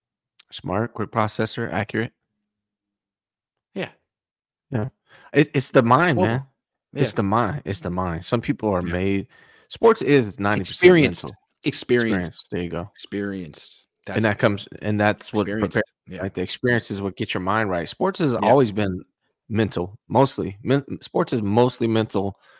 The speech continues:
Speaker 1: uh, in a lot of ways. Maybe not as much football unless you're playing quarter or something else. But it is a complex game that people underrate. But it's, <clears throat> mentality is everything, and it's hard to, to judge. But Brock has it, man. He can see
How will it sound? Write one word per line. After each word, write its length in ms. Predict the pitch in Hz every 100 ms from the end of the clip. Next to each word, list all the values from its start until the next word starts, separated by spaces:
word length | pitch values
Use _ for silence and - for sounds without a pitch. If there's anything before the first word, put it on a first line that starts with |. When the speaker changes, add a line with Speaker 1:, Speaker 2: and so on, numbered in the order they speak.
| _ _ _
Speaker 1:
uh, 200 | 101 98
in 80 | 110
a 40 | 110
lot 160 | 113
of 60 | 101
ways. 240 | 87 90 _
Maybe 220 | 117 147
not 320 | 262 156 135 135
as 100 | 120
much 260 | 117 107
football 440 | - 113 - 110 107
unless 240 | 107 104
you're 80 | -
playing 240 | - 110
quarter 500 | - 104 101 101 101
or 60 | 98
something 300 | - 101 90
else. 340 | 101 101 - - _ _ _ _ _
But 100 | 135
it 100 | 156
is 140 | 175
a 80 | 147
complex 420 | - 123 113 110
game 220 | - 104 101
that 120 | 92
people 240 | 107 98
underrate. 400 | 95 90 92 95
But 180 | 101 101 _
it's, 400 | 147 127 - - _
<clears throat> 1120 | 180 208 143 110 - _ _ _ _ _ _ -
mentality 680 | 131 151 - 143 131 113
is 100 | 104
everything, 400 | 110 110 107 104
and 80 | 104
it's 80 | 98
hard 240 | - 131
to, 140 | 113 101
to 240 | _ 101
judge. 520 | 98 113 117 120 - _ _ _ _ _ _ -
But 160 | - 98
Brock 240 | 117 120
has 220 | - 110 98
it, 280 | 113 95
man. 260 | 92 98 113 _ _
He 100 | 113
can 120 | 117
see 460 | - 135 123 123